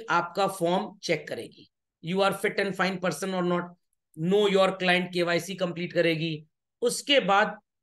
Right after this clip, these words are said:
फाइनल कर दिया, हाँ आपको शेयर देना है। Next company will demand what?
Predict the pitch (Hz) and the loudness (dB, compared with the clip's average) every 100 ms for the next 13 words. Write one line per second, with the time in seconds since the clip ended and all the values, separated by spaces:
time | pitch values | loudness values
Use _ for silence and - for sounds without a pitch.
0 | _ _ 190 196 226 214 180 196 220 190 | _ _ -2 0 0 0 -2 0 0 -2
1 | - 165 - 160 185 185 143 135 120 104 | -2 -4 -2 -2 0 0 0 0 -4 -6
2 | _ _ - 160 208 240 - - 196 175 | _ _ -10 -2 0 0 -2 -2 -4 0
3 | 208 202 196 185 185 190 208 - | 0 2 2 2 0 0 -2 -4